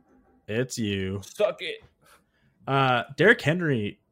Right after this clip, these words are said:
Speaker 1: hurt his foot. He has to have surgery on it. He's
Speaker 2: He's
Speaker 1: out
Speaker 2: gone.
Speaker 1: six to ten weeks, most
Speaker 2: He's
Speaker 1: likely
Speaker 2: gone.
Speaker 1: eight weeks. But, uh, Adrian
Speaker 2: I saw you
Speaker 1: Peterson
Speaker 2: picked
Speaker 1: got
Speaker 2: up
Speaker 1: signed
Speaker 2: A P.
Speaker 1: by them.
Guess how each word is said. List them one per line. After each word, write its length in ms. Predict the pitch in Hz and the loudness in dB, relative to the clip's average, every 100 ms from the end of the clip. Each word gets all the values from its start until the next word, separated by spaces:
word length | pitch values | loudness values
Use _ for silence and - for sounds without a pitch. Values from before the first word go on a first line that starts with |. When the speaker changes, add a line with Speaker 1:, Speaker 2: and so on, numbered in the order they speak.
| - | -10
Speaker 1:
hurt 180 | - 139 | -2 -2
his 140 | 117 | -2
foot. 320 | - 113 156 - | -2 0 0 0
He 140 | 127 | 0
has 160 | 139 - | 2 2
to 80 | |
have 80 | 117 | -2
surgery 380 | - 110 107 127 | 0 -2 0 0
on 140 | 139 | 2
it. 140 | 170 - | 0 -4
He's 80 | 131 | -4
Speaker 2:
He's 140 | 117 | -2
Speaker 1:
out 160 | 117 113 | 0 0
Speaker 2:
gone. 80 | 117 | -2
Speaker 1:
six 140 | 104 | -4
to 100 | 104 | -8
ten 260 | - 107 95 | -6 -6 -6
weeks, 420 | 87 - - - - | -10 -12 -16 -12 -2
most 200 | 131 - | 0 2
Speaker 2:
He's 60 | |
Speaker 1:
likely 240 | 127 120 110 | 2 2 0
Speaker 2:
gone. 80 | 101 | 0
Speaker 1:
eight 140 | - | -4
weeks. 400 | 98 101 - - _ | -6 -6 -10 -14 _
But, 240 | 95 95 - 101 | -8 -8 -10 -12
uh, 540 | 98 95 92 90 92 - _ - | -10 -8 -8 -10 -12 -16 _ 0
Adrian 320 | 160 214 202 | 4 6 4
Speaker 2:
I 40 | |
saw 80 | - | 4
you 40 | 143 | 4
Speaker 1:
Peterson 220 | 123 123 | 4 2
Speaker 2:
picked 120 | 101 | 0
Speaker 1:
got 20 | 117 | 0
Speaker 2:
up 40 | |
Speaker 1:
signed 300 | 117 117 135 | 0 0 0
Speaker 2:
A 40 | 95 | -2
P. 0 | |
Speaker 1:
by 40 | |
them. 180 | 90 90 | -4 -10